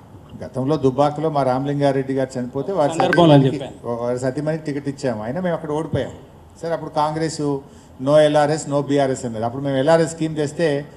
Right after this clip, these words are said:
Speaker 1: ఫ్రీగా చేయాలి ఎల్ఆర్ఎస్ అని పెద్ద ఎత్తున దుమారం లేపింది. ఇప్పుడేమో సరే, వీళ్ళే ఎల్ఆర్ఎస్కు ముక్కు పిండి పైసలు వసూలు చేస్తుండ్రు మళ్ళా. ఆ రోజేమో ఫ్రీ, ఫ్రీ ఎల్ఆర్ఎస్ అన్నారు, ఇలా గెలిచినాకనేమో వసూలు చేస్తుండ్రు. ఇంకా అట్లా చెప్తే రేవంత్ రెడ్డి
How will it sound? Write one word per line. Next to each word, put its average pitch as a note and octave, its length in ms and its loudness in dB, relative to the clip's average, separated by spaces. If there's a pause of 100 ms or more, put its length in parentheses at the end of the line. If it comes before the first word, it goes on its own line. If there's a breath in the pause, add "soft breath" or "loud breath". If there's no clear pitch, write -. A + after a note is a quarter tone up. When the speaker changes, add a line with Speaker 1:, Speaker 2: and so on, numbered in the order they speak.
(120 loud breath)
Speaker 1:
ఫ్రీగా F3 240 4
చేయాలి D#3 360 2
ఎల్ఆర్ఎస్ D3 420 0
అని D#3 80 -8
పెద్ద C#3 340 -4
ఎత్తున E3+ 280 2
దుమారం D3+ 400 0
లేపింది. B2+ 320 -4
ఇప్పుడేమో E3+ 420 -2 (320 loud breath)
సరే, F3 240 -4
వీళ్ళే F3 400 2
ఎల్ఆర్ఎస్కు E3 440 0
ముక్కు D3+ 280 -2
పిండి E3 220 2
పైసలు D3+ 320 -2
వసూలు D3 240 -6
చేస్తుండ్రు B2 380 -6
మళ్ళా. A2+ 200 -10 (500 loud breath)
ఆ B2+ 100 2
రోజేమో D#3 260 2
ఫ్రీ, F3 460 -2
ఫ్రీ F3 140 -2
ఎల్ఆర్ఎస్ F3+ 440 2
అన్నారు, C3 220 -6
ఇలా D#3+ 160 -2
గెలిచినాకనేమో F3 680 -4
వసూలు D3+ 240 -4
చేస్తుండ్రు. A2+ 400 -6 (400 loud breath)
ఇంకా C3 120 -2
అట్లా D3+ 140 -2
చెప్తే D#3 280 -6
రేవంత్ E3 340 -2
రెడ్డి E3 220 -6